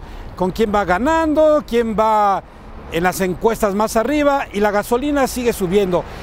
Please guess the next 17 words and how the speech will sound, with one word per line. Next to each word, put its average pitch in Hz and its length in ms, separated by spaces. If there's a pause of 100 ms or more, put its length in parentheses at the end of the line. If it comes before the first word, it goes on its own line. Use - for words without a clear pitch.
(120)
Y 170 80
ya 285 160
se 285 160
prevé 233 500 (640)
que 190 80
va 233 80
a 247 60
llegar 233 340
hasta 220 320
más 262 400
de 254 100
los 185 280
veinte 240 360
pesos. - 480 (220)
Veamos 240 300
la 226 100
nota. 170 380